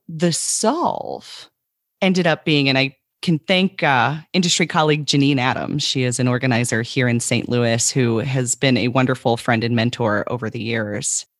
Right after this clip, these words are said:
because I finally went to her and I said, "This is making me crazy. How do you do this?"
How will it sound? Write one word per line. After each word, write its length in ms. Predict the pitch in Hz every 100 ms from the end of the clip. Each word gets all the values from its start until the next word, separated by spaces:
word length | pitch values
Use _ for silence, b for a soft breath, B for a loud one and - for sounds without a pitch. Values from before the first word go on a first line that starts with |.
| _ _
because 280 | 160 147 135
I 220 | 131 117 _ _
finally 320 | 147 190 170
went 160 | 131 123
to 60 | 120
her 180 | 135
and 100 | 131
I 40 | 117
said, 160 | -
"This 160 | - -
is 60 | 131
making 240 | 120 -
me 100 | -
crazy. 720 | - 107 - - - - 151 _ _ _ _
How 200 | - 190
do 60 | 202
you 380 | 127 113 123 131
do 220 | - 57
this?" 560 | - - - - -